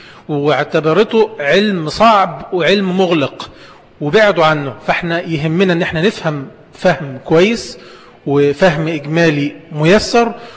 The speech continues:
وان انت تحب هذا العلم وتفهم قواعده الكلية، وبعد كده ندخل في التفاصيل،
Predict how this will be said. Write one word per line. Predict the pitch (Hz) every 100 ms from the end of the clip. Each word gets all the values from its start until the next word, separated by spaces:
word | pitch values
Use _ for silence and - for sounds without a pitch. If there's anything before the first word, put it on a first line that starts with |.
| - 160
وان | 151 190
انت | 240 - 233 - - - - -
تحب | - - 170 156
هذا | 160 165
العلم | 147 151 139
وتفهم | 127 214 208 175
قواعده | - 160 151 175 180
الكلية، | - 165 190 262 277 208
وبعد | 170 156 160
كده | 180
ندخل | 175 - 156
في | -
التفاصيل، | - 151 143 185 208